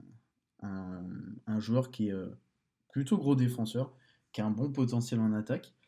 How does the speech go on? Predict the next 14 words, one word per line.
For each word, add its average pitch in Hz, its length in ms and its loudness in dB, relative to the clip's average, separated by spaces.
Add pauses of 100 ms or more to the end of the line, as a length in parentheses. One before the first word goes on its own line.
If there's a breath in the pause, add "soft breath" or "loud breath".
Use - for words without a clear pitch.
(480 loud breath)
et, 110 200 6
euh, 104 480 2
et 117 140 0
du 113 160 -2
coup 147 100 -6
qui 180 160 -4
a 104 40 -2
un 107 40 -4
poste 127 380 0
deux 117 320 4
et 110 80 -2
qui - 160 -2
pourrait 123 240 2
dépanner. 113 480 2